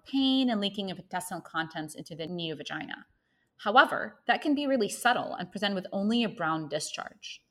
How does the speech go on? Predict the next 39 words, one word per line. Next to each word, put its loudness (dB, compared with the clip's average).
One 6
way 2
to -2
figure 0
this -4
out 2
is -2
to -4
insert 2
a 2
tampon 0
into 0
the -6
vagina -2
and 2
use 0
an 0
enema 4
with 0
food -6
coloring -2
and -6
see -4
if -8
it -6
stains -10
the -10
vagina. -6
And -4
if -6
that 0
happens, -2
you -10
know -2
that -6
there -4
is -12
a -20
fistula. -16